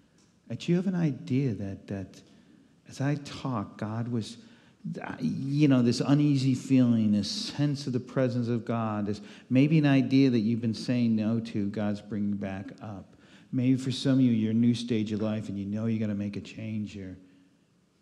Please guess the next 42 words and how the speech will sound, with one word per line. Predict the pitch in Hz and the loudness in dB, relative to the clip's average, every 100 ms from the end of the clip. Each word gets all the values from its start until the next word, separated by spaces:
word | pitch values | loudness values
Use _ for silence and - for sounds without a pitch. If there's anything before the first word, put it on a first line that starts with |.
| _ _ _ _ _ _ _ _ | _ _ _ _ _ _ _ _
That | 127 | -12
God's | 113 117 - | -6 -6 -6
calling | - 127 120 | -4 0 2
you | 104 | 0
to | 101 | -2
get | 107 - | -4 -4
real, | 107 104 95 - - _ _ _ _ _ - _ _ _ _ _ - | -4 -4 -6 -12 -20 _ _ _ _ _ -20 _ _ _ _ _ -10
to | |
be | 110 113 | -4 -4
salt | - 135 117 92 | -2 -2 -2 -2
and | 107 | -4
light | 107 101 | -4 -6
in | |
a | - | -8
new | 104 104 | -10 -8
way. | 98 98 95 - _ _ _ _ _ _ _ _ _ _ _ _ _ _ _ _ _ _ _ _ - | -10 -14 -18 -20 _ _ _ _ _ _ _ _ _ _ _ _ _ _ _ _ _ _ _ _ -12
And | 123 | -10
so | - 123 | -4 0
in | 113 | 2
a | |
moment, | 110 117 135 120 | 2 2 4 2
I'm | 117 | 2
gonna | 127 113 | 0 -2
call | - 113 117 | -4 -6 -2
you | 117 113 | -2 -2
down | 110 107 107 | -4 -4 -4
to | |
say | 101 - 110 | -6 -6 -8
yes | 104 120 113 101 101 - - - - - _ _ _ _ _ - | -6 -6 -6 -6 -8 -12 -14 -18 -20 -20 _ _ _ _ _ -16
in | 104 | -14
front | - 117 120 | -8 -4 -2
of | 120 | -2
your | 123 | -4
community, | - 127 113 104 104 107 | -2 0 0 0 -2 -4
and, | 104 | -8
but | 104 98 120 | -10 -10 -6
more | 120 | -4
importantly, | 117 117 120 101 101 | -4 -6 -6 -6 -8
in | |
front | 101 117 107 | -10 -10 -10
of | |
God. | 104 104 104 101 | -8 -10 -10 -12